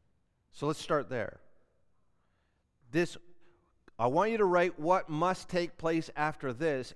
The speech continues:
ends with a new heavens and a new earth." Right before the new heavens and the new earth,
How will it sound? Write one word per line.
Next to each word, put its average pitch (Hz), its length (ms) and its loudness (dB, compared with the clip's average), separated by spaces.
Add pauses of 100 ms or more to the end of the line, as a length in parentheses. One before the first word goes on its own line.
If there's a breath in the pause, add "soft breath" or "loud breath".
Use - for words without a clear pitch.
(160)
ends 185 920 0 (500)
with 156 140 -2
a 156 60 2
new 170 140 2
heavens 151 420 0
and 139 120 -4
a 135 40 -2
new 131 200 -2
earth." 95 300 -4 (1400)
Right 196 220 6
before 185 340 0
the 185 80 0
new 185 140 2
heavens 180 320 2
and 180 80 0
the 170 40 0
new 170 200 0
earth, 208 260 2